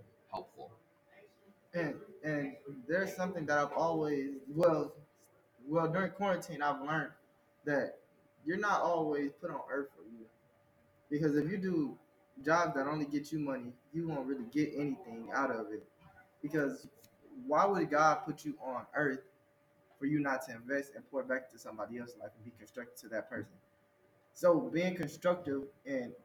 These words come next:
Speaker 2: understanding that you can help somebody by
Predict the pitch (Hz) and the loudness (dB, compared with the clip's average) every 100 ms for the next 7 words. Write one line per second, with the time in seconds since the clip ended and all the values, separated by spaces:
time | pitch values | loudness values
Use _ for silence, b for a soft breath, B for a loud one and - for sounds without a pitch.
0 | - 156 151 143 - 143 135 123 117 107 | -4 0 0 -2 -4 -4 -4 -4 -4 -4
1 | - _ _ _ 147 180 165 143 160 170 | -8 _ _ _ -4 -4 -2 -2 2 0
2 | - 165 165 156 147 | 0 -4 -2 -2 -2